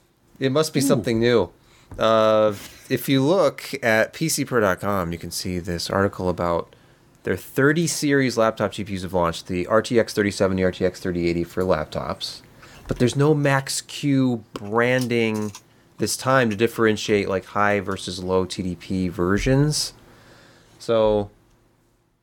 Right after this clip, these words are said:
Speaker 1: as you might infer from the clever tagline, I was channeling Jeremy and I said, "Mind your T D Ps here." And, uh, the thirty series, obviously,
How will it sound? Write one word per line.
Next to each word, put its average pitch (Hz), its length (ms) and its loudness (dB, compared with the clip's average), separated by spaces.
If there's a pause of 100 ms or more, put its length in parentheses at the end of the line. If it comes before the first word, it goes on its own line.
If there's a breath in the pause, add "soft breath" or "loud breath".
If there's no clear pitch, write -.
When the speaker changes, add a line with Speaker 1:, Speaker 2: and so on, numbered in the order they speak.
(500)
Speaker 1:
as 147 200 0
you 190 80 2
might 170 260 2
infer 160 440 0
from 135 240 -4
the 120 200 0
clever 147 480 -2
tagline, 135 640 0
I 110 60 0
was 107 180 0
channeling 139 600 0
Jeremy 113 420 0
and 95 100 -2
I 95 40 -2
said, 98 280 -2
"Mind 104 400 0
your 104 100 0
T 107 180 -4
D 98 400 0
Ps - 120 -8
here." 85 340 -2 (1400 soft breath)
And, 113 540 2
uh, 104 520 2 (140)
the 113 100 -6
thirty 170 260 0
series, 135 420 0
obviously, 120 800 -2